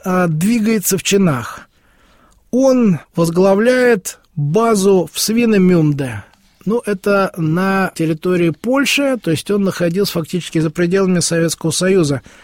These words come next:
несколько лет, с тысяча девятьсот пятидесятого по пятьдесят третий год. Впоследствии его отправили на Дальний Восток, и он там возглавлял Камчатскую флотилию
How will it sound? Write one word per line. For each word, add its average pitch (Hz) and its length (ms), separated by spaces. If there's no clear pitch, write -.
несколько 170 500
лет, 180 260
с - 40
тысяча 156 180
девятьсот 165 360
пятидесятого 175 840
по 175 200
пятьдесят 156 680
третий 170 420
год. 160 340
Впоследствии 277 1040
его 196 440
отправили 180 880
на 170 180
Дальний 165 380
Восток, 160 640
и 190 100
он 277 460
там 247 440
возглавлял 190 960
Камчатскую 202 1080
флотилию 170 920